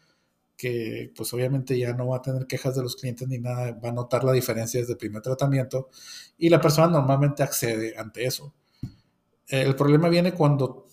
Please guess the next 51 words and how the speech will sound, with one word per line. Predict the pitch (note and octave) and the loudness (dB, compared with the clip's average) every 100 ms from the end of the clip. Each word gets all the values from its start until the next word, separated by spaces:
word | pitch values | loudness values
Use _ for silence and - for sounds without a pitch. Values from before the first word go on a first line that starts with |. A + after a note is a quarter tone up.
| - - - | -14 -4 2
obviamente, | E3+ G#3 G3+ G#3 | 4 4 2 0
si | - D3 | 2 4
es | C#3+ F3+ | 4 2
una | F#3+ | 0
compañía | F#3 D3+ C#3+ D3 D3+ | 0 2 2 2 2
que | C3+ | 0
no | B2 D3 | 0 0
le | |
está, | D3+ E3 D#3+ D3 | 0 2 2 2
que | B2+ | -4
no | |
está | B2 E3+ | -4 0
dando | E3 E3+ | 2 2
el | D#3+ | 2
ancho, | D3 D3 D3 | 2 0 -2
que | A#2+ | -6
no | |
está | A#2 - C3+ | -6 -2 -2
haciendo | D3 C#3+ | 0 2
un | C#3+ | 2
buen | C#3+ | 0
servicio, | D3 D3 D3 D3+ | 2 2 2 0
pues, | D#3 - - - | -2 -4 -6 -4
normalmente | C#3 D#3 E3 D3+ | 0 0 0 -2
es | E3+ | -2
una | D#3+ | -2
compañía | C3+ B2 C3 | -2 -2 -2
que | - | -2
le | D#3 | -2
cobra | - A#2+ C3 C3 - _ _ _ | 0 2 2 0 -8 _ _ _
un | B2+ B2 | -18 -6
precio | B2+ B2 C#3 | -4 -2 -2
bastante | A#2+ - A2+ A2 A#2+ | -4 -6 -10 -10 -8
bajo. | G#2 G2 - _ - - _ _ | -8 -12 -18 _ -20 -20 _ _
Entonces, | - D3 A#2+ E3 | -8 -6 -2 0
muchas | D3+ E3 | 4 4
veces | D3+ E3 | 4 2
se | C#3 | 0
asustan | B2+ D3 - D3+ | 0 0 2 2
cuando | D3+ B2+ - | 2 -2 -2
tú | C#3+ | 4
le | D3 | 4
dices, | D3 D3 | 4 -2
"Ah, | F#3 G#3+ | -2 0
pues, | E3 | 0
yo | D#3 | 0
te | D#3 | 2
voy | D3+ | 2
a | D3 | 2
cobrar | D3 C3+ | 0 0
tanto". | - D#3 D3 A#2 | 0 -2 -2 -10